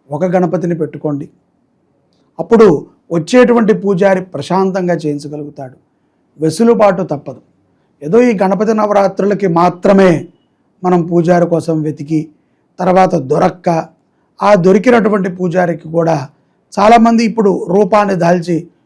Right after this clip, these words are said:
పూజారులుగా కూడా వస్తూ ఉంటారు. ఇప్పటిదాకా వారు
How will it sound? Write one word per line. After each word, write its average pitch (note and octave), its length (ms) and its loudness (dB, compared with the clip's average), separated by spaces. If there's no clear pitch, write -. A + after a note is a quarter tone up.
పూజారులుగా F3 600 0
కూడా D#3+ 240 -4
వస్తూ D3+ 360 -6
ఉంటారు. D3 380 -8
ఇప్పటిదాకా G3 800 4
వారు F#3 400 -2